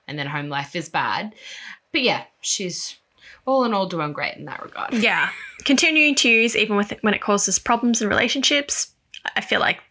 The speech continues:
Speaker 2: that doesn't really happen quite as much. Apart from with Beltic, he leaves because he thinks she needs help.
Speaker 1: It doesn't seem like it does cause many problems in her relationship,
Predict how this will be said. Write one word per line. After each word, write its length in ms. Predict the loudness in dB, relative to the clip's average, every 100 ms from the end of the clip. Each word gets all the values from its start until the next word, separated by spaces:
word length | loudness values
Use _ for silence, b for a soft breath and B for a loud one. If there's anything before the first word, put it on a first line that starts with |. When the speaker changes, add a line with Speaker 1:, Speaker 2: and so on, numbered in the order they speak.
| -4
Speaker 2:
that 160 | -2 0
doesn't 220 | 0 -2
really 180 | -2 -2
happen 320 | -2 -2 -2
quite 280 | 0 2 0
as 160 | 0 -2
much. 720 | -2 -2 -4 -4 -2 -4 -2
Apart 260 | 2 4 4
from 140 | 4 6 4 0 B B B B
with 180 | 0 2
Beltic, 480 | 0 2 2 2 2
he 320 | 2 4 4
leaves 400 | 6 6 4 0
because 800 | -2 0 0 -2 -4 -6 -8 -12
he 240 | -8 0 0
thinks 200 | 2 0
she 120 | 2
needs 180 | 0 0
help. 340 | 2 0 0 -2
Speaker 1:
It 100 | 0
doesn't 320 | 0 0 -4
seem 220 | -2 0
like 200 | 0 -2
it 180 | -6 -2
does 420 | -2 0 -2 -4
cause 400 | -4 -2 -2 -4
many 300 | -8 -8 -12
problems 680 | -14 -8 -6 -6 -10 -10 -14
in 140 | -12 -10
her 200 | -8 -8
relationship, 840 | -8 -8 -8 -8 -8 -6 -8 -10